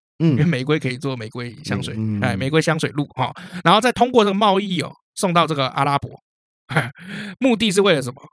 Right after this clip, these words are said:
Speaker 2: 哎，提炼那个玫瑰油啊。
Speaker 1: 嗯。
Speaker 2: 因为有时候蒸馏是可以弄油的。
Speaker 1: 嗯，嗯，嗯。
Speaker 2: 哎，对。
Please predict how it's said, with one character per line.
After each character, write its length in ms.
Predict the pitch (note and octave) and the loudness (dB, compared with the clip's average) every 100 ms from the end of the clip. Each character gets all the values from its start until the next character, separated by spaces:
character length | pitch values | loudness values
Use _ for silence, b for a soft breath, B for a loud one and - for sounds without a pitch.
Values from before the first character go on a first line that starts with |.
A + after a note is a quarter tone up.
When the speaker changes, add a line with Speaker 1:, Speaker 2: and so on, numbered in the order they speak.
| - | -6
Speaker 2:
哎， 200 | D3+ D3+ _ _ _ - | -4 -4 _ _ _ -12
提 200 | A#2 C#3+ | -6 -2
炼 160 | E3 | -2
那 60 | D3 | -2
个 60 | |
玫 180 | C3 B2+ | -4 -4
瑰 180 | C#3 C#3+ | 0 0
油 160 | B2+ A#2 | 0 -6
啊。 80 | - - | -14 -2
Speaker 1:
嗯。 240 | B2+ G#2 F2 | 0 0 0
Speaker 2:
因 60 | D3+ | 0
为 40 | |
有 60 | B2+ | 0
时 60 | |
候 60 | C#3 | 0
蒸 200 | - E3 | 2 2
馏 160 | F#3 C3 | 2 0
是 60 | C#3+ | -4
可 120 | B2+ | -8
以 80 | B2 | -8
弄 220 | C3 A#2+ | -8 -8
油 240 | G2+ G2 | -14 -14
的。 80 | B2 | -6
Speaker 1:
嗯， 320 | A#2+ A2 A2 | -4 -4 -4
嗯， 20 | G#2 | -6
嗯。 40 | |
Speaker 2:
哎， 320 | G2+ G#2+ G2+ | -6 -8 -12
对。 120 | C3 | -10